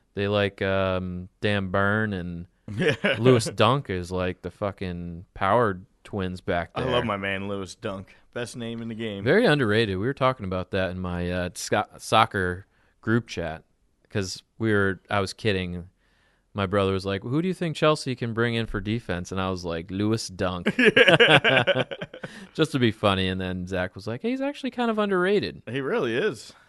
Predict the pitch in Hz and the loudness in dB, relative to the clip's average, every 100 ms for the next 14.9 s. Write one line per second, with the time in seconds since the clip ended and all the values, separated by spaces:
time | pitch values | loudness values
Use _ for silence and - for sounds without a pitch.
0 | _ _ - 98 98 120 120 104 - _ | _ _ 0 2 4 6 6 4 0 _
1 | _ _ _ _ _ _ - 139 139 117 | _ _ _ _ _ _ -2 2 4 4
2 | 120 151 147 127 104 92 - 98 92 90 | 6 6 6 4 4 0 -4 -6 -4 -10
3 | - 92 92 92 98 - _ 104 117 131 | -2 -2 0 -2 -2 -6 _ -4 0 0
4 | 101 _ _ _ - 92 113 113 92 95 | -2 _ _ _ -12 -6 0 0 0 -2
5 | 123 113 117 104 117 107 95 95 98 95 | -2 -2 -4 -4 0 0 0 0 0 0
6 | 90 95 90 104 104 107 110 107 92 _ | -2 -2 -2 -2 -2 -2 0 2 -2 _
7 | 165 147 160 151 113 117 - _ - - | 0 4 4 2 2 -2 -2 _ -14 -6
8 | 104 123 113 80 82 82 87 _ - - | -2 0 0 -4 -10 -12 -14 _ -20 -14
9 | 202 - 131 127 95 127 - 202 139 117 | -10 -2 0 0 -2 -6 -2 -2 0 2
10 | 160 110 101 104 - - 139 139 - 117 | 4 4 -2 -6 -12 -6 -4 -4 -6 -6
11 | 104 - _ _ _ _ _ - 123 135 | -6 -12 _ _ _ _ _ -16 -12 -4
12 | 170 156 120 156 127 110 135 - 98 90 | 0 0 2 0 2 4 4 4 -2 -2
13 | 127 135 117 - - 98 104 101 - 92 | -2 -2 -2 -6 -2 4 4 2 -6 -4
14 | 92 92 110 104 117 151 151 117 | -4 -4 -4 -2 0 0 0 -2